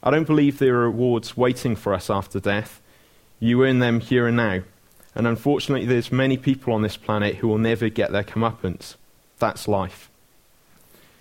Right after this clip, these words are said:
That said, I believe the church does achieve good things through charitable acts. But the good feeling that you get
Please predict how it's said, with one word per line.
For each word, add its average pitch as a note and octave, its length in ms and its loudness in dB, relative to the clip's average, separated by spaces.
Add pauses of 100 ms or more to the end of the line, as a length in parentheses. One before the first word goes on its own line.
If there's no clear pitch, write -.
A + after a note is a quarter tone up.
(160)
That D3 180 0
said, C#3+ 380 0 (300)
I A#2+ 120 0
believe B2+ 360 2
the A#2 60 -6
church - 440 -2
does B2+ 220 2
achieve A#2+ 420 -2
good B2 200 0
things G2 380 -2
through G#2 200 -6
charitable G#2+ 600 -2
acts. - 460 -6 (580)
But C3 100 -2
the B2+ 60 2
good C#3+ 240 2
feeling C3 360 2
that A#2 80 2
you G#2+ 160 0
get - 400 -2